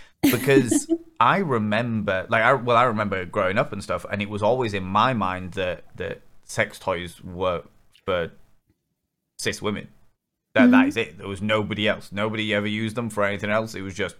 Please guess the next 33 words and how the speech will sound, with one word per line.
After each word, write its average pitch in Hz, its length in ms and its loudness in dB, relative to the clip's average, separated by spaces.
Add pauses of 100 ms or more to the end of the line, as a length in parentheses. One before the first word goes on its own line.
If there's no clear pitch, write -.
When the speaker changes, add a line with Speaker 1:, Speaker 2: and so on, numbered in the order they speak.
Speaker 1:
"Cis 127 260 -2
women, 95 300 -4 (280)
here 123 260 4
is 107 80 0
a 107 80 2
rampant 104 360 2
rabbit," 95 400 0
and, 95 340 0 (100)
and 95 560 -4
Speaker 2:
That's, - 120 0
Speaker 1:
onwards. 87 240 -4
Speaker 2:
that's - 260 -2
the 339 160 2
first 311 420 2
one 285 140 4
I 269 80 2
ever 269 220 0
got, 233 360 2
was 220 200 -4
a 214 100 -2
rampant 214 520 4
rabbit. 196 520 0 (200)
Speaker 1:
It - 120 -10
was 135 100 -4
the 151 80 2
Speaker 2:
And 220 120 8
Speaker 1:
only 240 40 6
Speaker 2:
I 269 120 6
Speaker 1:
one - 100 6
that 110 100 2
Speaker 2:
was 117 180 2
Speaker 1:
everyone 143 240 2
knew. - 100 -12